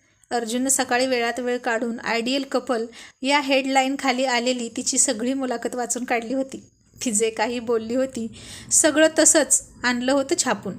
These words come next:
आणि ते वाचून ऐकून अर्जुनला खूप खूप भारी वाटत होतं. तसं अतुलने सगळं सांगितलं होतं त्याला, पण न्यूजपेपरवाल्यांनी आणखीन थोडा जास्त माल मसाला लावून ते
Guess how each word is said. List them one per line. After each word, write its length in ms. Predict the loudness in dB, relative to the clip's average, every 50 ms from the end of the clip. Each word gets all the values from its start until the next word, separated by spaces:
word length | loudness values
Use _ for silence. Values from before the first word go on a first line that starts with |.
| -12 -18 -20 -20 -18 -18 -18 -18 -18 -18 -18 -18 -18 -18 -20 -18 -18 -18 -18 -20 -20 -20 _ _ _ _ _ _ _ _ _ -2
आणि 140 | 0 0 0 0 2 2
ते 120 | 4 4
वाचून 520 | 6 4 4 2 2 0 0 0 0 0
ऐकून 420 | 0 0 0 0 0 -2 -2 0 0
अर्जुनला 480 | 0 0 0 0 0 0 2 2 0 0 0
खूप 240 | -2 -2 -2 -2 -2
खूप 180 | -2 -2 -2 0
भारी 260 | 0 0 2 2 2
वाटत 300 | 2 0 0 -2 -2 -4
होतं. 200 | -4 -6 -6 -8 -12 -12 -20 _ _ _ _ _ -2 0
तसं 180 | 2 2 2
अतुलने 400 | 2 0 0 -2 -2 0 0 0
सगळं 260 | 0 0 2 2 2
सांगितलं 480 | 2 2 2 0 -2 -4 -4 -2 -2 0
होतं 220 | 0 0 0 0
त्याला, 320 | 2 2 2 2 2 -2 -4 -6 -12 -16 -18 -12 -4 2
पण 100 | 2 4
न्यूजपेपरवाल्यांनी 880 | 4 4 4 4 4 6 4 4 6 8 6 8 6 6 4 4 4 4
आणखीन 380 | 4 4 2 0 -2 -2 -2 -2
थोडा 320 | 0 0 2 4 4 4 4
जास्त 320 | 4 2 2 0 -2 -2
माल 260 | 0 4 4 4 4
मसाला 340 | 2 0 0 0 0 0 0
लावून 280 | 2 2 2 0 0 0
ते 120 | -2 -2